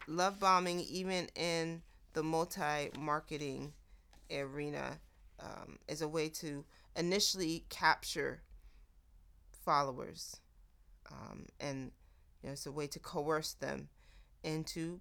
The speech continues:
being a part of your, uh, organization or your group. All right.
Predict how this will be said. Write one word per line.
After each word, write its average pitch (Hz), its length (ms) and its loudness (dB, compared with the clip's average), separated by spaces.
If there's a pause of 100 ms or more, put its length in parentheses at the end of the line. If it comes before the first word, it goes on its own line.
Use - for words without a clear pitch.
being 151 180 -4
a 151 60 -2
part 151 380 0
of 143 180 -4
your, 147 320 -4 (920)
uh, 147 360 -10
organization 156 600 -4
or 139 80 -4
your 139 120 -6
group. 139 300 -10 (2000)
All 160 280 -4
right. 143 640 -4